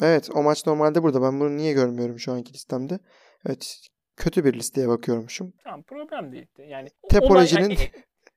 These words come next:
Speaker 2: yani
Speaker 1: <laughs> U F C pay-per-view listesine bakmayın arkadaşlar.
Speaker 2: Şey, yani, em, sonuçta istatistiğin etkileyiciliğinin
Speaker 1: Tabii, tabii, yani
Speaker 2: şeyi
Speaker 1: etkilemez
Speaker 2: azaltmıyor
Speaker 1: tabii ki.
Speaker 2: yani.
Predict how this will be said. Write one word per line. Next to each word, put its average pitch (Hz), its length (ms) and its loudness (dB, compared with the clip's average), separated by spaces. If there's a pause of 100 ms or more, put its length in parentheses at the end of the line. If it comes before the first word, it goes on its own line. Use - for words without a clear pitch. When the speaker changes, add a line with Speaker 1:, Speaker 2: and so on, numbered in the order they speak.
(320)
Speaker 2:
yani 165 140 6
Speaker 1:
<laughs> - 0 -
U - 20 2
F - 20 2
C 165 160 -2
pay-per-view 156 680 6
listesine 147 400 0
bakmayın 139 380 -2
arkadaşlar. - 580 -16 (680)
Speaker 2:
Şey, 175 280 -2 (140)
yani, 165 480 -4 (240)
em, 151 360 -8
sonuçta 185 440 -8
istatistiğin - 760 -14
etkileyiciliğinin 175 1080 -6 (100)
Speaker 1:
Tabii, 170 140 2
tabii, 180 220 6
yani 123 160 4
Speaker 2:
şeyi 247 440 -2
Speaker 1:
etkilemez 175 340 6
Speaker 2:
azaltmıyor 139 340 2
Speaker 1:
tabii 117 80 -16
ki. 117 60 -14
Speaker 2:
yani. 117 260 -18